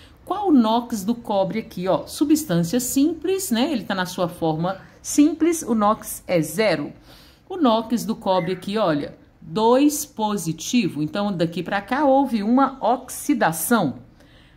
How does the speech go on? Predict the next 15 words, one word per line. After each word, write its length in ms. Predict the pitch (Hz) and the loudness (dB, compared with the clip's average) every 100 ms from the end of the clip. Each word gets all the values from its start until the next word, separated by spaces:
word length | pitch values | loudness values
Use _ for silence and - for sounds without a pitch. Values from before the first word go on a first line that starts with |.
| _ - | _ -8
Aqui 460 | 349 359 - 247 | -6 -2 4 4
o 80 | 262 | 6
nox 420 | 214 185 185 - | 4 2 0 -4
também 460 | - 170 165 254 233 | -2 0 2 2 2
é 40 | |
dois 380 | 160 175 180 175 | 2 2 2 0
positivo, 720 | - 165 160 160 - 262 220 165 | -2 0 0 -4 0 2 4 2
então 240 | 170 233 | 2 0
daqui 240 | 202 170 | 0 -2
pra 220 | 175 165 165 | -2 -2 0
cá 240 | 233 254 | 0 2
não 260 | 220 262 302 | 4 4 6
alterou 760 | 302 - 302 226 220 247 185 | 4 2 2 4 6 6 6
o 60 | 170 | 0
nox. 720 | 202 170 - - - - | 0 0 -2 -10 -10 -10